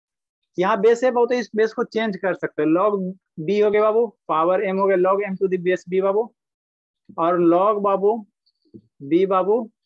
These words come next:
अब बेस A। मतलब आप क्या किए सर? कुछ नहीं किए बाबू। बे-,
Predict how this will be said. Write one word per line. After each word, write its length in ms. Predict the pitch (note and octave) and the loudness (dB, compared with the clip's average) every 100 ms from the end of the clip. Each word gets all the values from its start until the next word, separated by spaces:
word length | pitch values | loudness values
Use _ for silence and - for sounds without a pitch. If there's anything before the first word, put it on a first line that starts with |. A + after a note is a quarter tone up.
| E3 | -10
अब 120 | D3+ | -2
बेस 260 | D#3 E3+ - | 0 0 -4
A। 420 | - D#3+ B2 A2+ A2 _ _ _ _ _ _ _ _ _ | -6 -2 0 -2 -6 _ _ _ _ _ _ _ _ _
मतलब 260 | F3+ G#3 A3 | -8 -2 0
आप 160 | A3+ A3+ | 0 -2
क्या 160 | G#3 | -4
किए 200 | G#3 E3+ | -2 -4
सर? 140 | D3 D3 | -4 -4
कुछ 320 | - F#3 - | -4 -4 -4
नहीं 140 | G#3+ E3 | -4 -2
किए 140 | C3+ | -2
बाबू। 300 | A#2+ B2+ D#3 F3+ _ _ _ _ _ _ _ _ - | -2 -2 -4 -6 _ _ _ _ _ _ _ _ -16
बे-, 460 | D3 F3+ C4 D4+ | -4 0 2 0